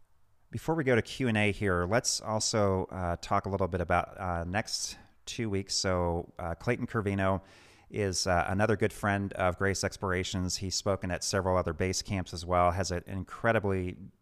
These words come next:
dramatic story, uh, in that he was on, uh, Mount Everest in two thousand fifteen. There was a, a huge earthquake, if you remember. Uh, thousands of people were, uh,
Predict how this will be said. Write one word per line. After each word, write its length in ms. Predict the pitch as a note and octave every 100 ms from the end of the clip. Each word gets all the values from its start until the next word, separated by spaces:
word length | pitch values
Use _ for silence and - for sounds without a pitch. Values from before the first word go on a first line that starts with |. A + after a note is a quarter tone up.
| -
dramatic 520 | G2+ F#2 F#2+ F#2 -
story, 500 | - F#2 D#2 D2+ D#2+ - - - -
uh, 200 | - F2+
in 160 | G#2+ G2+
that 200 | F#2 E2+
he 140 | G2
was 380 | F2+ E2+ D#2+ -
on, 380 | - G2 G2 F2+ - -
uh, 260 | E2+ D#2 E2+
Mount 200 | F#2 F#2
Everest 440 | G#2+ E2+ - -
in 40 |
two 140 | E2+ G#2+
thousand 400 | F#2 E2+ F2 E2
fifteen. 560 | G2+ - - F2+ F2+
There 140 | E2 E2
was 180 | D#2+ D#2+
a, 220 | D#2+ D#2
a 80 | F2
huge 360 | - G2 - -
earthquake, 500 | F#2+ - G2 F2+ -
if 140 | -
you 80 | F2
remember. 480 | E2+ F2+ F2+ F2 F2 - - - - -
Uh, 280 | E2 D#2 -
thousands 480 | - F#2 F#2+ F#2+ F2+
of 80 |
people 360 | F2 G2+ F#2 F2
were, 360 | E2+ E2 D#2+ D#2+ _
uh, 140 | -